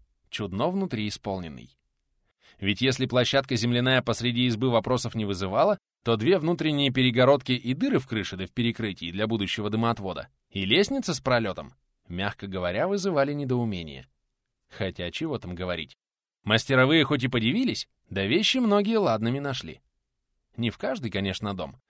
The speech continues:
но в те, что побогаче, уже можно было бы кое-что и принять. Радуясь новострою, гость из будущего два бочонка с медом хмельным прикупил. Один мастеровым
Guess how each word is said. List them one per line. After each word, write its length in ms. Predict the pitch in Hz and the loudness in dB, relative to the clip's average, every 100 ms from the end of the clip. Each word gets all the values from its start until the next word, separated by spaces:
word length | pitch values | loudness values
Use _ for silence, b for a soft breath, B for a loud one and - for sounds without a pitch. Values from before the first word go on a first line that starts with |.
| b | b
но 140 | - 120 | 2 2
в 60 | - | 4
те, 140 | 156 | 2
что 140 | 135 | 2
побогаче, 520 | 127 120 123 196 240 202 | 0 4 6 6 2 0
уже 300 | 202 147 214 | 2 2 4
можно 320 | 226 196 208 | 2 2 2
было 180 | 202 202 | 4 4
бы 120 | 185 | 2
кое-что 460 | 143 151 147 127 | 2 0 0 -2
и 160 | 135 131 | -2 -4
принять. 540 | 131 139 120 78 - _ _ _ _ _ _ _ _ _ b b b | -8 -8 -8 -10 -14 _ _ _ _ _ _ _ _ _ b b b
Радуясь 480 | 92 104 110 101 | 2 4 4 0
новострою, 640 | 104 87 82 - 135 202 190 _ - | -2 -2 -2 -2 0 0 0 _ -6
гость 320 | 101 220 - | 0 2 2
из 140 | 214 | -4
будущего 500 | 170 208 202 - 180 | -2 0 0 2 2
два 180 | 131 135 | 6 6
бочонка 460 | 127 110 214 208 190 | 6 2 0 2 0
с 80 | 139 | 2
медом 280 | 139 160 | -2 -2
хмельным 440 | 131 135 127 110 101 | -4 -2 0 -2 -4
прикупил. 520 | 101 104 95 80 52 _ _ _ _ _ _ _ _ | -6 -6 -8 -10 -14 _ _ _ _ _ _ _ _
Один 340 | 92 104 151 | -2 2 2
мастеровым 640 | 156 135 139 131 170 269 | 2 2 4 4 4 -2